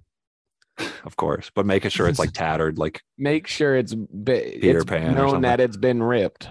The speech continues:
Speaker 2: off.
Speaker 1: Yes.
Speaker 2: So what's the origin with that?
Speaker 1: What, sleeveless gis?
Speaker 2: His are ripped off.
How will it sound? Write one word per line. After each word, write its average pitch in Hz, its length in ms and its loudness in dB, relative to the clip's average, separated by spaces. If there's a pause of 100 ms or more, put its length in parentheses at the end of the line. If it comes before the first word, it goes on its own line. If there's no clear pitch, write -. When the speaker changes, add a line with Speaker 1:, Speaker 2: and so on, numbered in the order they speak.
Speaker 2:
off. 95 520 -2 (1400)
Speaker 1:
Yes. 85 440 -2 (120)
Speaker 2:
So 170 160 4
what's 180 200 4
the 214 100 6
origin 151 460 2
with 113 160 -2
that? 123 360 -2 (880)
Speaker 1:
What, 78 280 2 (160)
sleeveless 95 500 0
gis? 95 420 0 (840)
Speaker 2:
His 156 260 -2
are 123 120 2
ripped 131 360 -2
off. - 400 -12